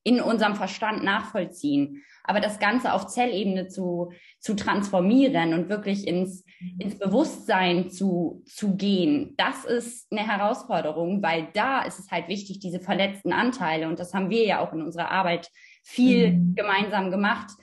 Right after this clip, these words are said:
Speaker 1: wieder auszuheilen und wieder anzunehmen, und zwar in Liebe anzunehmen und nicht
Speaker 2: Mhm.
Speaker 1: durch Druck.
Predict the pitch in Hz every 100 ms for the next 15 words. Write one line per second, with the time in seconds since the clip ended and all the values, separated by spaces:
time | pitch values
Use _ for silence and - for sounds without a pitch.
0 | - _ - 214 196 190 - 226 311 -
1 | 220 185 190 170 170 165 - 180 - 196
2 | 180 202 294 285 196 170 156 156 160 -
3 | 175 170 175 226 269 - 170 156 - 151
4 | 151 156 135 165 196 175 165 170 175 226
5 | 202 -